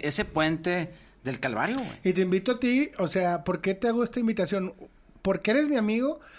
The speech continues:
Speaker 2: pero porque sé que tú también, eh, te gustan las apuestas deportivas. Ya no apuestas, ¿verdad?
Speaker 1: No, no, ahorita no estoy apostando.
Speaker 2: No estás apostando, pero tuviste...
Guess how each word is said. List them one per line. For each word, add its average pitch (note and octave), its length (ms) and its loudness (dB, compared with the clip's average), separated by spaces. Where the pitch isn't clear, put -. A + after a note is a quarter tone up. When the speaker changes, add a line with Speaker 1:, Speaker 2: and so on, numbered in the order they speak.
Speaker 2:
pero F3+ 220 2
porque F3+ 320 0
sé F#3+ 280 2
que A#3 120 0
tú A#3 160 0
también, A#3 760 4
eh, D#3+ 520 2
te E3+ 180 2
gustan E3+ 380 0
las G#3 100 2
apuestas G3+ 340 0
deportivas. G#3+ 460 2
Ya G3+ 120 6
no C4 80 4
apuestas, G#3 360 2
¿verdad? D3 320 0
Speaker 1:
No, B2 120 -8
no, C3 80 -6
ahorita B2+ 220 -8
no B2+ 60 -8
estoy B2 200 -12
apostando. B2 260 -10
Speaker 2:
No F3 40 2
estás G3+ 180 2
apostando, E3+ 540 -2
pero E3+ 680 2
tuviste... F#3 1500 2